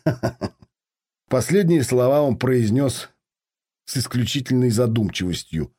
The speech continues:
потом встал и протянул узкую ладонь.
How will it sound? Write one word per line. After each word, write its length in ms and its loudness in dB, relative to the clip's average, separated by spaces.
потом 300 -2
встал 420 2
и 120 -2
протянул 600 0
узкую 440 0
ладонь. 460 0